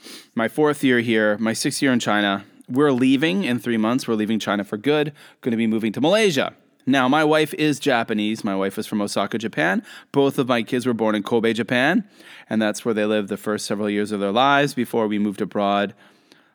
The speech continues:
um, for my job, teaching at international schools. Now, um, of course,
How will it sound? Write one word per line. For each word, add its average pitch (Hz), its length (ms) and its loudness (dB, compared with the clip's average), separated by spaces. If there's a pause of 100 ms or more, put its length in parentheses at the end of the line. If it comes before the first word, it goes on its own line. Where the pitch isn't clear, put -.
um, 98 220 -6
for 131 100 -6
my 156 140 4
job, 208 340 2 (220)
teaching 113 360 -6
at 101 120 -6
international 139 580 -2
schools. 90 420 -8 (960)
Now, 117 400 2 (400)
um, 110 640 2
of 120 140 -10
course, 156 540 0